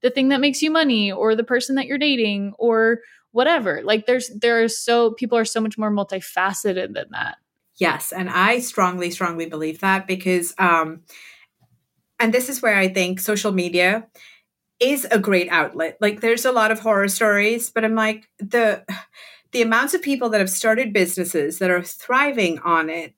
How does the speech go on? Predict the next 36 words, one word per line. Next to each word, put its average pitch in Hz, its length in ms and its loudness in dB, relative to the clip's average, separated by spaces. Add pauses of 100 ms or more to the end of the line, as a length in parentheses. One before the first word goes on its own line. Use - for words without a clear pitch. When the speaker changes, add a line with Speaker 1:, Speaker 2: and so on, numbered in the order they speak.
(260)
Speaker 2:
you 208 160 -4
know, 190 180 2
Speaker 1:
Totally. 196 380 -2
Speaker 2:
we, 208 240 -2
I 247 140 2
see 294 300 -2
that 370 60 -2
Speaker 1:
Totally. 214 280 2
Speaker 2:
firsthand. 269 540 -4
And, 202 400 0
uh, 196 300 2
you 214 180 -4
would 233 140 -6
never 208 300 0
have 233 280 0
that 196 180 -2
connection, 196 540 -2
that 175 200 0
access 202 680 -2 (360)
with, 190 300 0
without 185 380 2
this 185 180 -2
world, 175 460 0 (160)
but 165 340 0
I'm 202 100 -2
not 202 140 4
Speaker 1:
We - 80 6
Speaker 2:
ready. 370 100 6
Speaker 1:
wouldn't 370 240 2
be 277 100 2
connected 220 440 2
without 208 320 0
it. - 140 -6
Speaker 2:
A 214 60 2
thousand 247 380 -2
percent. 247 460 -4